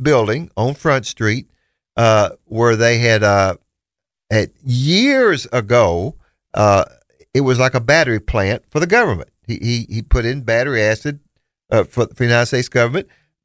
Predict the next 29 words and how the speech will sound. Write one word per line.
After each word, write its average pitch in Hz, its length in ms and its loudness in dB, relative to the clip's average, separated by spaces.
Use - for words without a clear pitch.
a 95 140 0
railroad 127 480 2
right 131 180 0
behind 135 320 0
it. 151 100 -8
Uh, 92 200 0
so - 180 -2
they 98 140 0
would, 95 140 -4
he'd 95 180 -4
ship 139 260 -2
out 131 220 0
by 104 100 -6
cars. 139 460 0
Guy 131 140 0
did 110 180 -4
very 151 220 0
well 135 240 0
with 90 220 -6
it. - 80 -20
And, 104 340 2
uh, 92 340 2
and 107 180 0
this, - 300 -2
you 117 120 0
know, 104 80 2
he, 113 180 2
when 110 160 0
he 101 220 -2